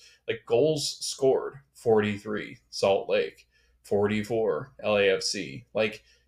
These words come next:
these numbers, comparatively speaking to the East, Eastern Conference, Jordan, has fifty-three, forty-nine, fifty-one, fifty-three, sixty-two, sixty-one. Like, the top six teams in the Eastern Conference have scored almost twenty goals, twenty more goals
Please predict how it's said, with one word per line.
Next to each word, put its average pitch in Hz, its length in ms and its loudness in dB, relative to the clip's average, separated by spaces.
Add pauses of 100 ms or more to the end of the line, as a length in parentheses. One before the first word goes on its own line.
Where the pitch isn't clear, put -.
(160)
these 143 300 -2
numbers, 117 800 -2 (240)
comparatively 139 580 4
speaking 127 360 -2
to 117 60 -8
the 127 200 -8
East, - 300 -6 (280)
Eastern 180 320 0
Conference, 147 380 0
Jordan, 165 220 0
has 135 180 -2
fifty-three, 139 600 -4
forty-nine, 131 580 2
fifty-one, 143 640 -4
fifty-three, 147 520 -4
sixty-two, 139 640 -6
sixty-one. 135 720 4 (420)
Like, 151 120 6
the - 120 6
top 190 240 6
six - 360 4
teams 185 320 4
in 147 60 -4
the 143 100 2
Eastern 151 360 0
Conference 131 360 2
have 113 100 -4
scored 135 240 2
almost 127 260 -2
twenty 139 380 4
goals, 123 520 2
twenty 156 240 0
more 151 200 0
goals - 600 -2